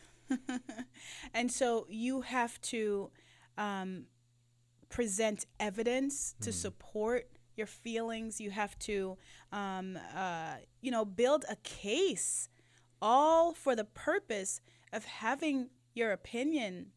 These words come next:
Speaker 1: looked at.
Speaker 2: Yeah.
Speaker 1: Um, and that often happens when, as you're sharing your experience with your partner, with your spouse,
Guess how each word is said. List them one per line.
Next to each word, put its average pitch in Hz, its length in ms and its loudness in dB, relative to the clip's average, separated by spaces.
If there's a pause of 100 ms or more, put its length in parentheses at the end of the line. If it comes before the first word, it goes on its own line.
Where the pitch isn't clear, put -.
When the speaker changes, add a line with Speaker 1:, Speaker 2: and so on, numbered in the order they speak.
Speaker 1:
looked 240 360 0
at. 78 260 -4 (360)
Speaker 2:
Yeah. 101 220 -6 (360)
Speaker 1:
Um, 220 520 -2 (520)
and 254 240 2 (1400)
that 277 340 8 (140)
often 269 400 4
happens 226 800 -2
when, 220 340 2 (100)
as 285 340 4
you're 320 140 0
sharing 277 540 4
your 240 160 0
experience 214 800 -2
with 226 220 -2
your 190 140 0
partner, 226 600 -2
with 190 220 -8
your 170 100 -6
spouse, - 840 2